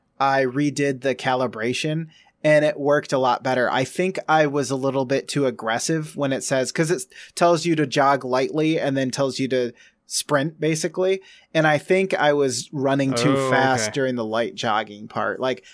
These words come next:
Speaker 1: I was almost walking in place for the light jog, and that seemed to help a lot better, 'cause I was having
Speaker 2: Okay.
Speaker 1: similar problems.
Speaker 2: All right, so I'll, I'll do that then, 'cause other than that, I'm, I'm really digging it. I like the variety of the exercises, how you unlock them.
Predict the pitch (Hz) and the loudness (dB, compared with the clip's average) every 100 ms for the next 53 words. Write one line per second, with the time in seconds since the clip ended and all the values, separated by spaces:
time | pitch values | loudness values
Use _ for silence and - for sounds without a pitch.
0 | - 175 185 - 175 165 151 131 139 131 | 2 4 4 4 2 4 4 2 2 0
1 | - 127 110 - 127 101 - 120 113 104 | -2 -6 -8 -4 -4 -4 -4 -6 -4 -4
2 | 92 - 107 87 80 - 139 139 123 170 | -4 -4 -4 -2 -2 -4 -2 0 0 -2
3 | 170 139 104 127 123 107 98 - 95 82 | 0 0 2 0 0 -2 -2 -2 -4 -4
4 | 76 - _ _ - 143 160 165 165 143 | -6 -8 _ _ -2 2 2 4 4 4
5 | 113 117 131 120 104 110 104 113 107 113 | 0 0 0 -2 0 0 0 -2 -6 -8
6 | - - _ _ _ _ 127 117 107 - | -10 -14 _ _ _ _ -2 0 -2 0
7 | 120 120 127 123 135 127 123 117 113 117 | -2 2 2 2 2 2 2 2 2 0
8 | 113 - 123 - 160 165 226 202 139 185 | -2 -2 -4 -2 0 2 2 2 4 4
9 | 135 127 113 - - 151 139 185 120 160 | 4 0 -4 -8 -4 -2 0 0 2 2
10 | 151 104 95 - 135 131 135 139 123 127 | 2 -2 -8 -2 0 0 0 -2 0 2
11 | 139 135 131 127 123 - 123 123 123 120 | 2 2 0 0 -2 -2 -2 -2 -4 -4
12 | 127 123 120 113 117 - 127 120 123 | -2 -2 -2 0 0 -2 -6 -4 -6